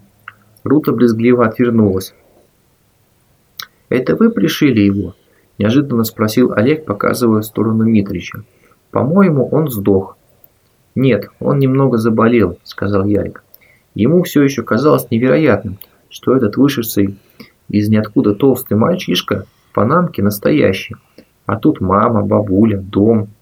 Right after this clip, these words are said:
Что ж, дом — это хорошо. Это то, что им сейчас нужно.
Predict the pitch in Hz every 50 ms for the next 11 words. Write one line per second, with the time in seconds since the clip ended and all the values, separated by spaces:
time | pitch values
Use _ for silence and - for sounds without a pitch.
0 | _ _ _ _ _ _ - - - _ _ - - _ - 120 104 95 - -
1 | 101 101 110 123 156 170 165 160 160 - - - 139 143 147 147 - - - 117
2 | 101 - - - _ - _ _ - - - - - 147 147 147 - 127 123 123
3 | 120 - - - 117 110 113 - 131 123 110 101 98 92 -